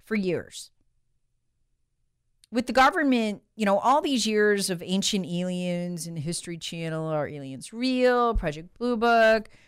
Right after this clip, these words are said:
where the government was covering this stuff up, uh, and it went on for decades. And then all of a sudden, all of a sudden, it's like the government, particularly Department of Defense, is obsessed with you believing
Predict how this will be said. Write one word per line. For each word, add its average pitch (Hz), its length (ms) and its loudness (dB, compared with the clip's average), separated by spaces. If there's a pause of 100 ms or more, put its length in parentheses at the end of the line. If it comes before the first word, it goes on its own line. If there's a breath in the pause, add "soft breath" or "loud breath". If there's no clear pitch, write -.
(120 soft breath)
where 208 120 -4
the 202 80 2
government 202 560 0
was 160 380 -4 (300)
covering 262 360 0
this 226 160 2
stuff 202 320 0
up, 208 380 6 (400)
uh, 185 160 2
and 190 80 0
it 208 60 2
went 247 160 2
on 240 120 0
for 202 140 -4
decades. 180 840 -2
And 196 180 -2
then 185 240 -4
all 220 220 4
of 285 60 0
a 285 80 -4
sudden, 190 640 2 (300)
all 226 160 4
of 269 40 6
a 269 40 2
sudden, 190 340 -2 (1040)
it's 214 200 2
like 226 420 2
the 202 80 -6
government, 214 680 2
particularly 208 480 0
Department 185 380 0
of 175 120 -4
Defense, 180 260 -2
is 175 220 -4
obsessed - 600 0
with 196 200 -6
you 185 120 -6
believing 185 640 0